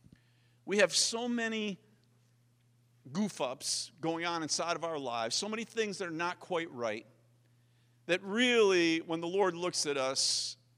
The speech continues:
he, we really don't have a lot of influence, you know. When I was a kid growing up, um, I w-, uh, was, was brought to a church that, uh, that used to believe, uh, that,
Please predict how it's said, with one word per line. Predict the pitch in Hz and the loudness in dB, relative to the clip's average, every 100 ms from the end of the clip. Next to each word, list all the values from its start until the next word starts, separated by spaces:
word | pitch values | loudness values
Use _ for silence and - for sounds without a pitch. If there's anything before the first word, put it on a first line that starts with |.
| _ _ | _ _
he, | 156 180 175 175 170 190 | -2 0 0 -4 -8 -6
we | 190 | -4
really | 202 196 190 180 | -4 2 4 4
don't | 151 | 2
have | 143 | -2
a | 127 | 0
lot | 131 131 | -2 -2
of | |
influence, | 147 - 92 - - | -6 -8 -12 -12 -14
you | - | -14
know. | 135 _ _ - - - | -18 _ _ -20 -18 0
When | 175 | 4
I | 240 | 6
was | 226 | 4
a | 202 | 2
kid | 208 185 | -4 -6
growing | 143 165 156 | -4 -2 -2
up, | 165 170 - - - | 0 -2 -4 -20 -8
um, | 139 127 123 110 _ _ _ _ - | -4 -2 -4 -8 _ _ _ _ -2
I | 123 | 0
w-, | 135 131 - 143 | 0 -4 -14 -10
uh, | 139 139 | -8 -8
was, | 135 120 - 147 - - | -6 -8 -10 -20 -20 -10
was | 127 - | -10 -2
brought | 139 143 - | 2 2 0
to | 135 | -8
a | 113 | -4
church | - 156 143 123 - - | -2 -2 -2 -2 -4 -4
that, | 131 117 - 120 | -4 -4 -6 -8
uh, | 110 101 - - _ - | -8 -8 -12 -20 _ -8
that | 131 - - | -8 -8 -14
used | 147 135 - | -6 -4 -4
to | 123 | -4
believe, | 110 131 147 123 104 - - | -4 -2 -2 -2 -8 -20 -14
uh, | 127 117 107 113 - 139 | -10 -8 -8 -10 -12 -10
that, | 120 - | -10 -10